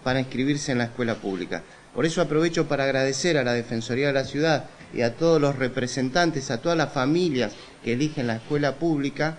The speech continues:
agradecerle primero la presentación que vamos a hacer,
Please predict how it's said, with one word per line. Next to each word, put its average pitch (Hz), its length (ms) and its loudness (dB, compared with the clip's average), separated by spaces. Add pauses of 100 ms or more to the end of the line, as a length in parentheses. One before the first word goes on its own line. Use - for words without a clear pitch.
(260)
agradecerle 139 680 2
primero 160 380 2
la 143 160 2
presentación 131 760 -2
que 120 140 -4
vamos 139 340 0
a 143 40 -2
hacer, 156 340 0